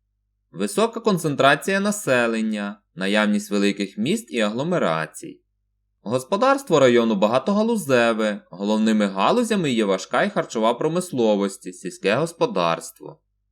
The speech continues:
Серед галузей важкої промисловості розвинена гірничодобувна, електроенергетична, металургійна, машинобудівна,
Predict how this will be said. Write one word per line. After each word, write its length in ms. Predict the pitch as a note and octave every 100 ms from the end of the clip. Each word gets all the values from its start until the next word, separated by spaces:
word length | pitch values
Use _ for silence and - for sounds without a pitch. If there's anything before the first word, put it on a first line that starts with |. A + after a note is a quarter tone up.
| _ _ _ -
Серед 240 | G#2+ A2
галузей 440 | A2 C3 B2 A2 G#2+
важкої 440 | G#2 - D#3 A#3+
промисловості 760 | B3 A3 D3 - A2 G2+ F#2+ G2+
розвинена 640 | G2 F2+ G#2 D3 A3 G3
гірничодобувна, 1200 | B2 A2 A#2+ B2 E3+ F3+ G3 G#3+ D#3 A2+ G2+ -
електроенергетична, 1500 | G#2+ A#2+ - F3+ F#3+ G3 G3+ G#3+ - C3+ A#2+ - A2 G#2 G#2+
металургійна, 1120 | A2+ - A3 A3+ G3 C#3 A#2+ A#2 A2 G#2+ G2 -
машинобудівна, 1300 | - B2 D3+ E3 E3+ F#3+ A3 A3 D3 A2+ G#2+ G2+